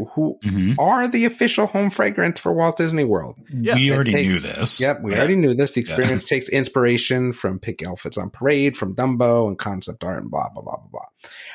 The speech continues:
Speaker 1: I think it's great because that area always needs something.
Speaker 3: I agree. Yeah.
Speaker 1: Here's the problem. People are mad because they say, "I don't want anything sponsored by Scentsy.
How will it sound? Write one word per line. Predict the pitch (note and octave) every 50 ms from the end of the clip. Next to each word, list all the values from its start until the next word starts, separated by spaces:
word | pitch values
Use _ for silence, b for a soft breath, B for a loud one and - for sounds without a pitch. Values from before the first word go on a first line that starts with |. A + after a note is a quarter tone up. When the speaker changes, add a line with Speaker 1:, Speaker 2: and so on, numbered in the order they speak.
| B B
Speaker 1:
I | A#2+ A#2+
think | C3 C#3 A#2
it's | B2 A#2 -
great | - C3 C3+ D3 - -
because | C3 - C#3 A#2+ G#2+
that | A2+ A2 - -
area | A#2 A2+ A2 G#2+ G#2+ F#2+
always | - F#2+ G2+ F#2+ F#2+ F#2 -
needs | B2 C#3+ C#3+ B2 -
something. | - C3 B2 A2+ - B2 A#2+ A#2 A2+ -
Speaker 3:
I | -
agree. | C3 A2 A#2 G#2 F#2+ F2+ _ _ _ _
Yeah. | A#2+ A2 F#2+
Speaker 1:
Here's | F3 F3 E3+ D#3+ C#3+
the | D3+ -
problem. | - - C3 B2+ A#2+ G2 F2+ F2 F2+
People | - - - C3 - D3 D3 - -
are | F2+ A#2 A#2+
mad | A2+ A2+ A2 A#2+ C3+ C#3+ C#3 C3 B2 A2 G#2
because | A#2 A2 - - A2+ G2+ G#2 G2+ G2 - - G2+ G2 F#2+
they | A2+ A#2 A#2 A2+
say, | - - - -
"I | C#3+ D3
don't | D3+ C#3+ A#2 D2+ A#2
want | B2 B2+ A2+ -
anything | A2+ A#2 A2 - A2+ A2+ A2+
sponsored | A2 - - A2 A2+ A2+ G#2+ - - G#2 G2 F#2
by | G#2 G#2 G2
Scentsy. | F#2+ - - G2+ F#2 F2 - - - -